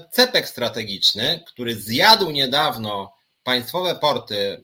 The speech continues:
e, lotnicze, będzie prawdopodobnie współzarządzany, będzie częściowo jego właścicielem podmiot zagraniczny, koreański. E, i rodzi się pytanie, które ja rządowi zadaję i nie dają mi odpowiedzi, czy to nie będzie tak, że my będziemy za cepek płacić, już płacimy,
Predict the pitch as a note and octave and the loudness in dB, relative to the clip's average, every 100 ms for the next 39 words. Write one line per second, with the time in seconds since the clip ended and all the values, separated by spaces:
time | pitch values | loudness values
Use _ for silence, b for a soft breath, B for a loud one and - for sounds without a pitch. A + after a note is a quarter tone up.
0 | _ G2 G2 G2 G2 G2 G2 G2 G2 F#2+ | _ -14 -10 -8 -8 -8 -10 -10 -10 -10
1 | F#2+ D#2 A2 A#2 A#2+ G2+ - B2 F#3 B | -12 -8 -4 -4 -4 0 2 2 0 B
2 | B B _ _ G#2 D#3 F#3+ G3 G3 - | B B _ _ 4 4 6 2 2 4
3 | F#3+ G3 F3+ F3+ F3 E3 F#3+ F3+ - - | 4 4 0 0 2 2 2 -2 -4 -4
4 | F3 E3 D#3+ C#3+ C3+ B2+ D3+ C3 G#2 F#2+ | -2 0 0 0 -2 0 0 0 -4 -8
5 | - _ _ G2+ G#2+ A2+ A#2+ A#2+ - - | -12 _ _ -14 -10 -6 -6 -6 -12 -12
6 | - A#2+ - C#3 C3+ A#2+ A2 - _ _ | -6 -4 -2 -4 -2 -2 -2 -6 _ _
7 | G#2+ A2 A2+ A#2 G#2+ - - B2 A#2 B2 | -14 -10 -8 -4 -2 -2 -2 -6 -6 -10
8 | G#2+ G#2+ - E3 D#3 B2+ A2+ - - B2 | -10 -12 -4 -2 -2 -4 0 -2 -2 -6
9 | A2+ G2+ - - - E3+ A3 B B B | -6 -6 -8 -12 -8 -8 -8 B B B
10 | B _ B2+ B2+ C#3 B2+ B2 D3 G3 A3 | B _ -6 -4 -2 0 0 -2 0 0
11 | F#3+ - - A2 G2 A2+ C3 B2+ D3+ E3 | 0 -2 -2 -2 -2 -6 0 2 2 0
12 | C#3+ C3+ B2 A#2+ A2 A2+ B2 C#3+ E3 G3 | -4 -6 -6 -6 -4 -2 -2 -2 0 2
13 | F#3+ F3 C3+ A2+ G#2 - G#2 F2+ F#2 C#3 | 4 4 2 -2 -6 -8 -10 -10 -10 -6
14 | C#3 - G#3+ G#3+ D#3 C#3+ B2+ A2 G2 A#2 | -4 -4 -4 -4 -4 -4 -4 -6 -10 -6
15 | - C#3+ F#3+ F#3+ E3 D#3 C#3 B2+ B2+ A#2+ | -6 -4 -2 -2 -4 -6 -4 -6 -6 -10
16 | A2 - G#2 F2 C3 C3 C3+ - G2+ - | -12 -10 -8 -8 -10 -10 -8 -8 -10 -6
17 | - F2+ B2 | -8 -8 -12